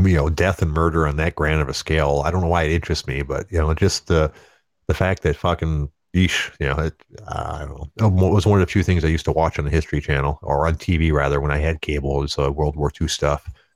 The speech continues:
Um, you would think I know way more about it considering how much I watched, but, uh, not much absorption.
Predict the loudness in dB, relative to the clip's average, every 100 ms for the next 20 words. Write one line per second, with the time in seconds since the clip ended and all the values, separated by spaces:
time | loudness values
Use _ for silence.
0 | _ _ -6 -2 0 -2 -6 -16 _ _
1 | _ -20 -20 -20 _ -2 2 2 2 0
2 | 0 0 -2 -2 2 2 2 0 2 0
3 | 0 -2 -2 0 0 -2 -2 0 0 -2
4 | -4 -8 -4 -4 -2 -2 -2 -4 -6 -4
5 | -2 -2 0 2 2 2 0 0